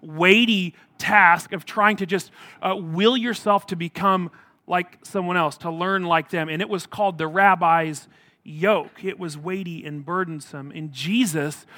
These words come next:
was coming as a new kind of rabbi, as a new teacher, and he's saying, "Hey, I have a yoke, and I'm asking you to live a specific kind of lifestyle, and I'm asking you to commit to certain things,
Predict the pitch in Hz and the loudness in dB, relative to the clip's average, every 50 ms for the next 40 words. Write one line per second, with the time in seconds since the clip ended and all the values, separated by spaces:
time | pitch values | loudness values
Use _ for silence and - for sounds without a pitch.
0 | - - - - - 165 160 - - - - 214 214 185 165 156 160 180 170 156 | -20 -20 -20 -10 -10 -10 -10 -10 -10 -6 -4 -2 -2 0 -2 -4 -4 -6 -6 -6
1 | 160 160 160 165 180 208 202 - - 185 190 185 170 151 139 139 143 151 151 151 | -4 -4 -4 -4 -4 -6 -6 -8 -8 -6 -6 -4 -4 -6 -8 -6 -2 0 2 2
2 | 151 147 139 123 131 139 143 160 160 165 170 190 220 208 - - 185 175 - - | 0 0 -4 -8 -8 -8 -10 -10 -8 -6 -4 -4 -6 -6 -10 -12 -12 -12 -10 -10
3 | 175 170 - - - - - - 175 175 165 - 190 170 147 147 214 170 - - | -10 -10 -10 -12 -20 -20 -10 -6 -6 -6 -4 -2 -4 -4 0 0 0 0 0 -4
4 | - - - _ - 175 196 233 233 190 - 226 226 202 185 175 165 185 190 170 | -16 -20 -20 _ 0 2 4 4 4 2 0 -2 0 0 -2 -2 0 -2 -2 -2
5 | - - _ _ _ _ _ _ _ _ _ _ _ _ _ _ _ _ _ _ | -4 -8 _ _ _ _ _ _ _ _ _ _ _ _ _ _ _ _ _ _
6 | _ _ _ - - 180 220 226 208 - 202 214 254 262 - - 277 262 226 226 | _ _ _ 0 6 6 6 6 6 6 6 6 6 6 4 -2 0 2 2 2
7 | 226 233 - 233 220 202 196 220 220 220 202 - - - 190 - - 202 - 170 | 2 2 2 0 0 2 2 2 2 2 -4 -8 -8 -12 -12 -10 -10 -10 -10 -10
8 | - - 190 196 175 160 160 165 165 160 - - - - - - - - - _ | -10 -6 -2 -2 0 2 2 0 -2 -2 -8 -12 -10 -10 -8 -8 -10 -14 -16 _
9 | _ _ _ _ _ _ _ - - 170 180 208 254 262 - 262 262 254 254 254 | _ _ _ _ _ _ _ -6 -2 4 8 8 8 6 6 0 2 2 2 0
10 | - - 202 202 202 226 233 - 214 196 - - 214 214 202 196 190 165 - 196 | 0 -2 0 2 4 2 2 2 -6 -10 -6 -2 -4 -4 -2 -6 -10 -6 -4 -2
11 | 180 180 185 202 196 | -2 -2 -2 -4 -6